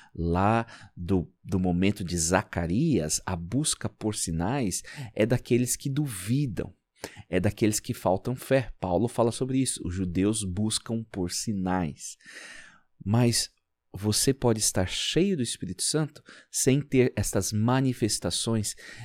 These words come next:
é, anormais ou fora da realidade do ser humano.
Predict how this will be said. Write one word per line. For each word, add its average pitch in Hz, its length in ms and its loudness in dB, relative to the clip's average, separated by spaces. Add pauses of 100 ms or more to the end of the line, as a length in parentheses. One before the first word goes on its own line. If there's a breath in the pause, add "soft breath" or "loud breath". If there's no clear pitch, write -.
(120)
é, 90 280 4 (1400 soft breath)
anormais 95 960 4
ou 82 100 2
fora 101 400 2
da 92 120 2
realidade 82 580 0
do 76 100 -8
ser 90 220 0
humano. 85 300 -6